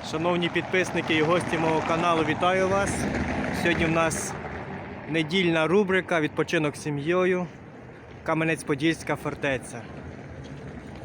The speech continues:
Дивіться, яка краса. Дійсно, квітка на камені, як говорили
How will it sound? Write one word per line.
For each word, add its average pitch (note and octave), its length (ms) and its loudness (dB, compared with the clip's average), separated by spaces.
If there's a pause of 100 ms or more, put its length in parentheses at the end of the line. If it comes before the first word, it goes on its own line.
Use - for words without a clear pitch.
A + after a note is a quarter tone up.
(580)
Дивіться, C3+ 320 -4
яка B2+ 200 -2
краса. B2 480 -6 (3750)
Дійсно, D#3 400 -2
квітка D3+ 320 -2
на C3 120 -4
камені, A#2 500 -4 (640)
як C3+ 140 -4
говорили C#3 540 0